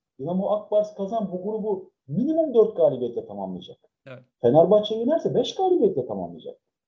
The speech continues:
Speaker 1: Grup E'de Imoko Volley Corneliano'nun ardından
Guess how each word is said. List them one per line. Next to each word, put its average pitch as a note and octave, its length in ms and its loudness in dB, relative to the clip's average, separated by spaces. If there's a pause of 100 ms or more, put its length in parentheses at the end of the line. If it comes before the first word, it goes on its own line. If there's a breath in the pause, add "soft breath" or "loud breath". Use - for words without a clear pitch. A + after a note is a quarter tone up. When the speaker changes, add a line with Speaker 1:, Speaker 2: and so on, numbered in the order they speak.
(240)
Speaker 1:
Grup A#3+ 360 6
E'de A#3 500 6 (320)
Imoko A#3+ 380 6
Volley A#3 300 4
Corneliano'nun A3+ 680 0
ardından G#3 640 0